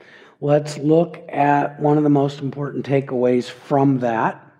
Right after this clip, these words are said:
is there was a presence of fear.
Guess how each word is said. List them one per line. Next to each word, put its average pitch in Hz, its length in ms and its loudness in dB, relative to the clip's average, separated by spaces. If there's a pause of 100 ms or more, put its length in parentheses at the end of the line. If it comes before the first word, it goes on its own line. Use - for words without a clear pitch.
(760)
is 156 180 0
there 160 160 4
was 156 220 2
a 170 80 2
presence 139 580 -4
of 147 100 -12
fear. 185 500 -8